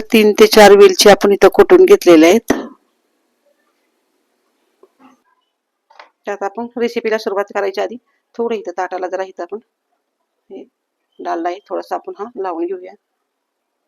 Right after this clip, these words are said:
कारण जेव्हा आपण गुळपापडीची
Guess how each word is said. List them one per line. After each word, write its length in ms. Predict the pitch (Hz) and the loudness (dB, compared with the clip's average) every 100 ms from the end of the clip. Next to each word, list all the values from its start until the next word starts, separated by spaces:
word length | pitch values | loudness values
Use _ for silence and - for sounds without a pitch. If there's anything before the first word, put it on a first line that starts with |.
| _ _ _ _ _ _ _ | _ _ _ _ _ _ _
कारण 220 | 185 196 | -14 -10
जेव्हा 200 | 202 196 | -6 -6
आपण 200 | 196 208 | -6 -8
गुळपापडीची 760 | 196 214 208 202 202 _ - 208 | -6 -6 -8 -10 -14 _ -14 -14